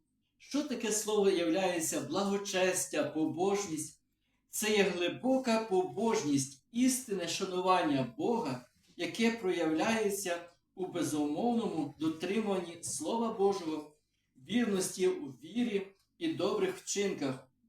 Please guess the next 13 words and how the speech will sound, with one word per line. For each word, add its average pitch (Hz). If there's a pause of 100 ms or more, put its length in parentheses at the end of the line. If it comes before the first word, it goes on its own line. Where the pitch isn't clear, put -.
(320)
Тобто 226
це 190
є 185
поєднання 175 (380)
правильної 202
поведінки 170 (300)
та 165
духовних 208
переконань 208 (540)
і 175
виконання 156 (180)
Божих 160 (100)
заповідей. 123